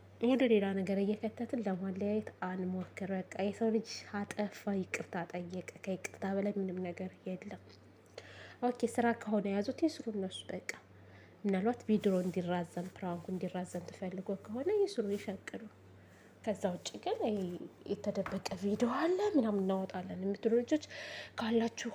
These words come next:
አውጡና አሳዩን ማለት ነው። አውጡና አሳዩን እስኪ እንየው፣ እ?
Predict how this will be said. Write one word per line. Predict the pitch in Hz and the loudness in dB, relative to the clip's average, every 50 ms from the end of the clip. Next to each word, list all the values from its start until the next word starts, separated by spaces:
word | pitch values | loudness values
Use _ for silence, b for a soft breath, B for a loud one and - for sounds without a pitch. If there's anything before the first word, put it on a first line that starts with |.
| - - | -4 -2
አውጡና | 202 226 226 226 - - 226 233 226 226 226 226 - - | 0 2 2 2 2 2 4 4 4 4 4 2 -2 -4
አሳዩን | 233 233 - 226 208 190 - 180 180 180 185 | -6 -4 0 0 0 2 2 -2 -2 -2 -4
ማለት | 180 175 - 175 175 - | -6 -6 -6 -8 -8 -8
ነው። | - - | -6 -4
አውጡና | 196 196 - - 220 285 359 571 - | -4 -4 -4 -4 -2 -2 -2 0 0
አሳዩን | 359 339 - 320 285 233 - 202 - | 0 0 2 4 4 2 2 0 -6
እስኪ | - - - - - - - - | -8 -8 -12 -14 -16 -16 -10 -4
እንየው፣ | 220 220 214 196 185 190 - - - - - - - - - - - - - - - - - - - - - - - - | -2 0 0 0 0 -4 -6 -10 -16 -20 -20 -20 -20 -20 -20 -20 -20 -20 -20 -20 -20 -20 -20 -20 -20 -20 -20 -20 -12 -4
እ? | - 311 | -4 -2